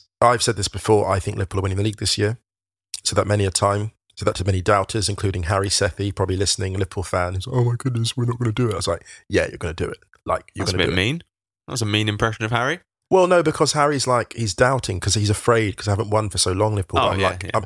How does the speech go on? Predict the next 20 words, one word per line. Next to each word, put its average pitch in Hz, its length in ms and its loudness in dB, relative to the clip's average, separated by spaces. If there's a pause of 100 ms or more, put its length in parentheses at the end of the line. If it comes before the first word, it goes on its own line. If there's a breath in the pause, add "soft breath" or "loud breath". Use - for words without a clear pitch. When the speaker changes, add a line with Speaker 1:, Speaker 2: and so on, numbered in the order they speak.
(120)
Speaker 1:
I 135 100 2
get 147 160 2
it. - 60 -4
I 110 80 -2
get - 200 0
the 113 80 -6
fear. 95 200 -6
Liverpool 117 300 0
fans, 95 320 -2
I'm 95 80 -2
not 104 120 -2
trying 95 120 -4
to 90 40 -4
be 90 120 -6
harsh. 87 360 -2 (420 loud breath)
It's 113 160 0
just - 220 2
that - 120 -4
to 110 120 2
me 101 400 0